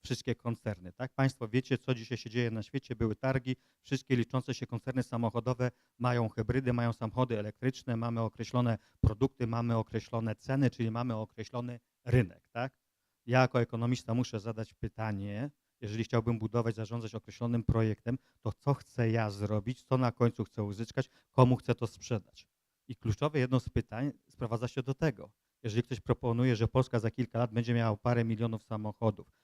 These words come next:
to jest to pewien pomysł wizjonerski, niewątpliwie. To jest jakaś tam wizja, ale później trzeba się zastanowić i zadać parę pytań. E,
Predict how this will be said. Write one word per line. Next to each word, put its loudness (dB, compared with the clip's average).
to -2
jest 2
to 0
pewien 0
pomysł 0
wizjonerski, 0
niewątpliwie. -4
To -6
jest -6
jakaś -4
tam 2
wizja, 2
ale 0
później -8
trzeba -4
się -8
zastanowić -6
i -4
zadać -10
parę -8
pytań. -6
E, 0